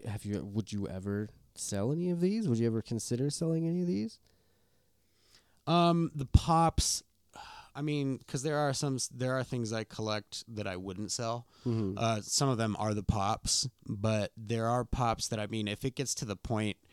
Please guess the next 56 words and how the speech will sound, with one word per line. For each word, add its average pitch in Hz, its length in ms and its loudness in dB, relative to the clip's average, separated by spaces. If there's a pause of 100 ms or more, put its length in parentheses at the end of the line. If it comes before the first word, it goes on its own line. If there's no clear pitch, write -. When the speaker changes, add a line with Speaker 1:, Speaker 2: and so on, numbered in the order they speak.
(440)
Speaker 2:
you 117 80 0
know, 110 120 4
five, 113 260 0
ten 113 220 0
years 98 260 0
from 104 140 -4
now, 92 160 -2
if 95 100 -6
it - 60 -14
gets 95 160 -4
to 104 80 -2
the 95 100 -4
point 90 300 0
where 90 80 -2
it's 90 120 -6
like, - 140 -10
"Okay, 92 160 -8
we 87 140 -2
have 87 140 -4
three 98 240 -4
hundred 104 280 -2
pop 95 260 -2
vinyls, 85 680 -6 (160)
Speaker 1:
<laughs> - 340 0
Speaker 2:
it's - 160 -8
getting 110 280 -2
excessive, 90 800 -2
we 90 120 -6
don't 98 160 0
have 98 120 0
enough 95 300 -4
room 90 200 -2
to 85 100 -6
display 87 440 -4
all 90 220 -2
these, 90 380 -4
some 107 240 2
of 107 100 2
them 101 160 2
are 92 100 -2
worth 90 300 -4
real 117 420 2
money," 90 640 -4
you 101 140 -2
know, 90 240 -2
like, 90 220 0
Speaker 1:
Right. 98 220 -4 (600)
Speaker 2:
if 139 160 0
it 160 60 0
gets 202 240 0
to 127 80 2
that 117 320 0
point, 101 360 -4
you 107 120 -6
know, 98 100 -4
we, 98 240 -4